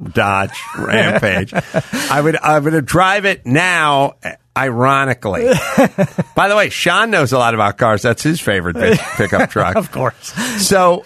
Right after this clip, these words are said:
Speaker 2: Yeah, that, so the Nissan truck, the Datsun trucks, you know, like, mini truck, long bed.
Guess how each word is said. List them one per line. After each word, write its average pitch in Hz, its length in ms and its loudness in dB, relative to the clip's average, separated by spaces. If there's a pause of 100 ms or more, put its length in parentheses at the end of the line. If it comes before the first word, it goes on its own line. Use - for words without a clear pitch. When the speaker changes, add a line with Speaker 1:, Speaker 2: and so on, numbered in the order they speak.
(720)
Speaker 2:
Yeah, 254 220 0
that, 160 240 0
so 202 200 2
the 170 140 0
Nissan 160 580 2
truck, 147 260 0
the 156 100 -4
Datsun 135 480 0
trucks, 127 400 0
you 156 80 -2
know, 123 160 2
like, 113 240 -2
mini 127 380 2
truck, 113 340 -2
long 127 340 2
bed. 113 500 -2